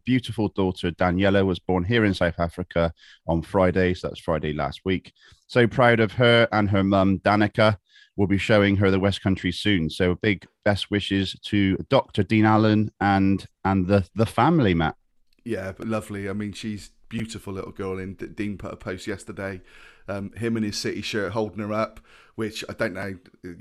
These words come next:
Speaker 2: know, that, that feels like abuse, really, that early on, it, to, to introduce her to a Bournemouth game. But, <laughs> yeah, great, great to see. And, you know, Dean's a, a top, top man, isn't he? Um, and,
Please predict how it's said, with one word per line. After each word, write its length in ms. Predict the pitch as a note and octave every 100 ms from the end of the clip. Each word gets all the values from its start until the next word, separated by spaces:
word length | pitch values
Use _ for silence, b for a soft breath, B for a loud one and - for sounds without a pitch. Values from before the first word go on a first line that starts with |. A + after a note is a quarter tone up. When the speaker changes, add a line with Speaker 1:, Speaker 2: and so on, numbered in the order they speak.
| F#2
Speaker 2:
know, 80 |
that, 220 | F2 - -
that 200 | F#2+ C#2+
feels 320 | - G#2+ F#2+
like 120 | -
abuse, 380 | F#2+ A2+ A2 -
really, 240 | G2+ G#2
that 220 | G#2 G#2 G2+
early 240 | G#2 G2+
on, 160 | G#2+ A2
it, 280 | - A#2+ -
to, 120 | C#3+
to 100 | D#3+
introduce 420 | D3 D3+ C#3 D#3
her 80 | C3
to 100 | C3+
a 40 | B2
Bournemouth 500 | D3 D#3+ B2 A2+ -
game. 300 | A#2+ C#3 C#3
But, 340 | B2+ A#2 - - -
<laughs> 140 | _
yeah, 220 | B2 G#2
great, 320 | A2 F3+ F3+
great 220 | - E3 -
to 100 | B2+
see. 260 | - A#2
And, 340 | A2+ A#2 A2+ B B B B _ _
you 80 | -
know, 140 | F2 F2+
Dean's 240 | A#2+ A2 G2
a, 80 | F2
a 120 | - F#2
top, 340 | - G#2+ -
top 220 | - -
man, 240 | G2 F#2 G2
isn't 120 | F#2
he? 180 | F#2 F2 _ F#2
Um, 380 | F2+ F2+ F2+ F2
and, 440 | F2+ F2+ F2 F2+